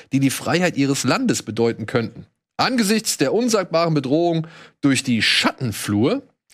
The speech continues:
muss Alina alles zurücklassen und sich einer Eliteeinheit magischer Soldaten, genannt Grisha, anschließen.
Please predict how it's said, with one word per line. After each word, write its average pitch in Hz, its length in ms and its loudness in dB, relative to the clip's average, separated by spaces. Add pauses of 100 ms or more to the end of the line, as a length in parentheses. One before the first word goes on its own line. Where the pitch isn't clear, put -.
(240)
muss 254 360 0
Alina 151 500 2
alles 233 340 0
zurücklassen 165 540 0
und 127 160 -2
sich 135 280 0 (360)
einer 117 280 0
Eliteeinheit 131 880 0
magischer 180 480 0
Soldaten, 127 600 0 (140)
genannt 120 440 -2
Grisha, 117 600 -2
anschließen. - 720 -6